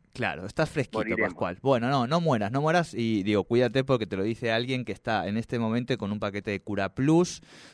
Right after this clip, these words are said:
Speaker 1: dos, eh, servilletas y papel higiénico ya muy sucios, unos caramelitos Halls, todo <laughs> eso pegadito al, al micrófono de la radio porque venimos de un proceso, este, viral. Bien, Pascual, hablábamos un poco,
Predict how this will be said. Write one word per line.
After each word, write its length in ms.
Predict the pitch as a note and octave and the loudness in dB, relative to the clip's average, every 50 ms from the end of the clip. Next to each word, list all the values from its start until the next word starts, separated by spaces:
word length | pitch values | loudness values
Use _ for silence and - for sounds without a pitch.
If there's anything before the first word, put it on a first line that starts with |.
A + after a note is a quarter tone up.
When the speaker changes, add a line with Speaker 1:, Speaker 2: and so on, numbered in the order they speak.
| - - | -10 -8
Speaker 1:
dos, 500 | G#2+ G2 A#2 A#2+ B2 A#2+ - - - - | 0 4 6 6 6 6 2 -2 -4 -2
eh, 220 | - A2+ G#2+ G#2 G2+ | 0 0 2 0 0
servilletas 800 | - - A2+ G2+ G2+ G2+ G2+ G2+ A2+ A2+ G#2+ - A2+ G#2+ - | -2 -4 -4 -2 -2 -2 -2 0 -2 -2 -2 -2 -4 -4 -6
y 40 | G#2+ | -6
papel 340 | - G2 F#2+ - G#2+ G2+ G#2 | -6 -6 -4 -4 -4 -4 -4
higiénico 460 | G2 - - G#2+ G#2+ G#2+ G#2 - G2 | -6 -6 -4 -4 -2 -2 -2 -2 -2
ya 140 | F#2 F#2 G2 | -2 -2 -2
muy 200 | G2+ G2+ F#2+ F2+ | -2 -2 -4 -4
sucios, 600 | - - - C#3+ D3 - - D#3+ D#3+ D#3 D3+ - - | -6 -6 -6 -6 -6 -6 -2 0 0 0 0 -2 -4
unos 280 | B2+ B2+ B2 A#2+ G#2+ - | -4 -2 -2 -2 -2 -4
caramelitos 680 | - G2+ G2+ G2+ G2 G2 G2+ G#2 G#2+ G#2+ - A2 F#2+ - - - | -4 -4 -2 -2 -2 -2 -4 -4 -6 -4 -4 -4 -4 -4 -2 0
Halls, 300 | D3 D3+ E3+ F3+ F3+ - | 2 4 4 2 0 0
todo 260 | - D#3+ D3+ D3+ D3 C#3+ | 0 2 4 4 4 4
<laughs> 80 | C3+ | 4
eso 340 | F3 D#3 - F#3+ F3+ - - | 2 2 4 2 2 2 2
pegadito 720 | - C#3 C3 C#3+ A#2+ B2 - F3 C3 - C#3 D#3+ D#3+ - - - - - - - - C#3 - | 0 -2 0 0 0 0 0 0 0 4 6 6 6 6 4 -6 -6 -4 -4 -4 -2 2 4
al, 300 | G3 C#3 C3 B2+ A#2 A2+ - - B3+ A#3 - - | 4 6 6 2 -2 -4 -8 -4 -2 -2 2 4
al 160 | C3 C3 C3+ | 4 4 4
micrófono 500 | C3+ C3+ B2+ C#3 C#3+ D3+ C#3+ D#3 D3 C#3+ | 4 0 0 0 0 0 0 0 0 2
de 80 | C#3 C3 | 2 4
la 140 | C3 C3 | 4 4
radio 360 | B2+ C3 C#3 C#3+ D3+ D#3 E3 D3+ | 4 4 4 4 4 4 2 2
porque 240 | B2+ A2+ G2 A2 | 0 -2 -2 0
venimos 380 | A2 A2 A2 A2+ A#2+ B2 A#2+ A2 | 0 0 -2 -2 0 0 2 2
de 80 | A2+ A2 | 2 0
un 60 | G#2 | 0
proceso, 520 | - G#2+ G2 G#2 A2+ A2+ - - A#2+ A2 - - - - C#3 - | -2 -2 -2 -2 -2 -2 0 2 0 0 0 -4 -16 -18 -6 -2
este, 760 | A#2+ A2 G#2 G2+ - - A2 G2+ F#2+ F#2 F#2 F#2 F#2 F#2 F2+ E2+ | -2 -2 -2 -4 -4 -2 -2 0 0 0 0 0 0 -2 -2 -4
viral. 420 | F2+ F2+ G2 G2+ F#2 E2+ E2 E2 - - - - - - | -6 -4 -2 -2 0 -2 -2 -4 -6 -12 -20 -20 -16 -2
Bien, 360 | C#3+ E3+ C4 A#3+ F3+ C#3+ B2+ | 6 10 12 12 12 10 8
Pascual, 640 | - - F3+ E3+ - - - B3+ A#3 F#3 D3 B2 G#2 - - _ | 4 4 4 4 4 6 8 10 12 12 10 8 4 -2 -4 _
hablábamos 720 | - F3+ G3 G3+ A#3 B3 A#3+ A#3 A3+ A3+ A3 A3 G3 - | 2 4 4 6 6 6 6 6 6 6 6 4 2 2
un 120 | - A3+ A3+ | 0 -2 2
poco, 360 | - D#4+ D#4 - D4 C#4 | 2 0 2 4 2 2